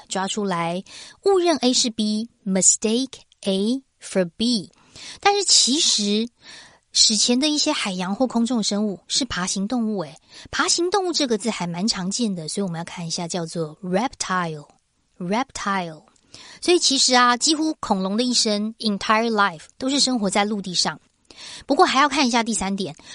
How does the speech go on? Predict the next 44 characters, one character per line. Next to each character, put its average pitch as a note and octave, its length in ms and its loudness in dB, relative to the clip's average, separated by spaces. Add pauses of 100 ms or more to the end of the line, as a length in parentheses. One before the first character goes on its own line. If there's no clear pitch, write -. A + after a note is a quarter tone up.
(120)
恐 C#4 220 4
龙 E4 260 2
到 A4 160 2
底 G3+ 140 -6
怎 D#3+ 160 -6
么 F#3+ 80 -4
定 D4+ 200 -2
义 D4 60 -2
它 C4 160 -4
是 - 120 -4
恐 F3 300 -4
龙 E3+ 220 -2
呢？ C#4 240 0
到 G4 160 2
底 A#3+ 140 -4
有 A3+ 240 2
哪 G3 200 -4
几 A#3+ 200 -2
种 A3+ 280 2
的 F#3 120 -4
呢？ C#4+ 260 2 (140)
其 - 240 2
实 F#3+ 400 0 (480)
恐 G3+ 200 2
龙 F#3+ 300 2
是 A#3 140 -2
透 A3+ 180 2
过 G3 340 2 (200)
臀 F3 400 -2
部， C4+ 280 2 (160)
hip， D#4+ 300 0 (600)
来 F3 240 0
distinguish， F#3 880 -2 (100)
来 E3 140 -6
区 G3+ 260 -2
分 F#3+ 240 -4
的。 E3+ 160 -6 (480)
基 G4+ 140 2
本 F4+ 160 4
上 A3+ 200 2
分 A#3 160 2
成 G#3 220 -2
两 F3+ 280 -4
类， C4 260 2